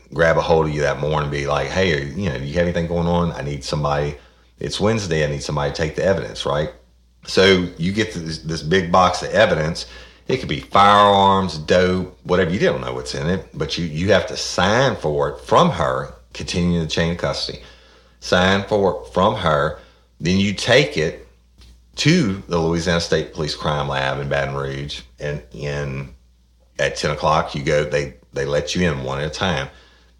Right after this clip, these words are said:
And at ten o'clock, you, you, they buzz you in, and you go into the secure thing, and they have two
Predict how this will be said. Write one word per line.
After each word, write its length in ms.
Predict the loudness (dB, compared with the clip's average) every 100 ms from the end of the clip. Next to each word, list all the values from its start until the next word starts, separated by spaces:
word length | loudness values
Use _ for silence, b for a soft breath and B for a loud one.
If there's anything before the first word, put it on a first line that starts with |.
| -10
And 420 | -6 -4 -6 -8 -10
at 100 | -8
ten 160 | -4 -4
o'clock, 420 | 0 0 0 -4
you, 140 | -8
you, 340 | -8 -8 -8 -8
they 120 | -8
buzz 380 | -6 -4 -4 -4
you 140 | -6 -4
in, 360 | -2 -2 -2
and 380 | -4 -10 -10 -10
you 140 | -8
go 220 | -6 -4 -4
into 200 | -8 -8
the 60 |
secure 480 | -8 -10 -8 -6 -6
thing, 380 | -4 -4 -4 -4
and 80 | -6
they 200 | -6 -6
have 280 | -4 -4 -4
two 380 | -6 -6 -8